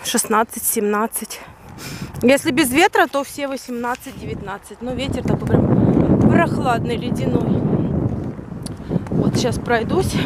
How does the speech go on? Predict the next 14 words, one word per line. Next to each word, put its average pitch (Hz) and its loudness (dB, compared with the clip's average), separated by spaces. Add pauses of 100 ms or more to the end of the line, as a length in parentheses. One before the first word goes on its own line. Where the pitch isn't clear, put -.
(180)
Сумку 262 2
уже 240 4
собрала 247 2
в - -12
спортзал. 320 2 (640)
И - 6
<clears throat> - 6
в - 2
спортзал. 220 -4
У - 0
меня 254 0
сегодня 254 0
и 247 2
кардио, 359 4